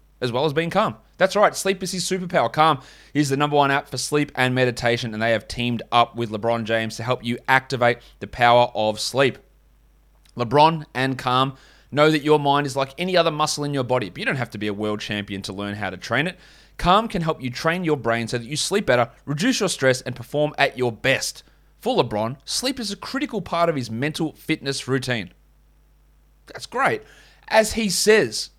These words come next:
"Getting good sleep and finding time to rest is one of the most valuable things I can do for my body and mind.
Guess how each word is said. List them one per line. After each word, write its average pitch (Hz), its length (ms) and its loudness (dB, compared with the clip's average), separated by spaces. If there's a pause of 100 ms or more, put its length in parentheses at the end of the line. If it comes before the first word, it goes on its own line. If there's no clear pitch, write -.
(440)
"Getting 240 260 0
good 175 220 2
sleep 202 240 -4
and 160 140 -6
finding 202 360 -2
time 180 280 -2
to 156 100 -6
rest 170 240 2
is 127 80 -10
one 143 100 -2
of 147 60 -4
the 143 40 -4
most 127 220 -2
valuable 151 400 2
things 151 260 -6
I 143 120 2
can 127 180 -4
do 135 160 -2
for 123 100 -8
my 123 220 0
body 123 360 0
and 120 140 0
mind. 104 320 -4